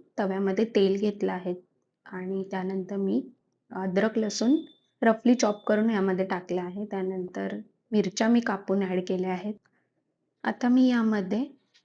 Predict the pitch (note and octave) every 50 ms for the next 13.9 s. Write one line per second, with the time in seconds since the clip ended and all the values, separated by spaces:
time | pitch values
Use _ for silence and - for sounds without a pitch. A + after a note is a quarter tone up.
0 | _ _ _ _ - F#3+ F#3+ F#3+ F#3 F#3+ G#3+ A#3 - G#3 A3 G#3 F#3+ F#3 A3+ A#3
1 | A#3 A3+ - A3+ A#3 A#3 A#3 - G3 F#3+ F3+ F#3 F#3 F#3 F#3 G3+ G#3+ - - _
2 | _ - G#3 G3 F#3+ F#3 F#3+ F#3 - G3+ G#3 G#3 - - A3 G3+ G3 F#3+ G3 G3+
3 | A3 A3 G#3 G3 - A3 A3+ A3 G#3+ G#3 G3+ F#3+ F#3+ F#3+ F#3 F3+ G3 F#3+ F#3 F3+
4 | F3+ F#3 - F#3 F3 F3 F3+ F3 F3 F3 F3 G3 A#3 C4 C4 G#3 G3 G3 G3 G3+
5 | G3+ G3+ G3 G3 - - G#3+ G#3 G3+ G3+ G3+ G3+ - - G#3 G3 G3 G3 F#3+ F#3+
6 | F#3 G3 B3+ C4+ - _ _ _ _ A3+ G3+ G3+ G3 - G3 F#3 E3+ F3 F3 F3
7 | F3+ - G#3 G3+ - - G3 F3 F3+ F3+ F3+ - G#3 F#3+ G3 G3 G3 F#3+ G3 F3+
8 | F3+ F3+ - F#3 F#3 - - B3 - - _ _ _ _ _ _ _ _ _ _
9 | _ _ _ _ _ _ _ _ _ _ _ _ _ _ _ _ - A3 A3 A3
10 | A#3+ A3 A3 - A#3 - A3+ A3+ A3 A3+ A3+ - G3+ G3 G3 G3+ G3 G3+ A#3 G3+
11 | G3+ G3 - G#3+ G3+ G3 F#3 F3+ F3+ - - G#3+ G#3+ G#3 G3 G3 - - G#3 G#3+
12 | - A#3+ A#3 G#3+ A3+ - G3 G3 G#3 G3+ - - G#3 - G3 F#3 F#3 F3+ - F3
13 | F3+ F#3 F3+ - - - F3+ F3 - - - F3 E3+ D#3+ - - C4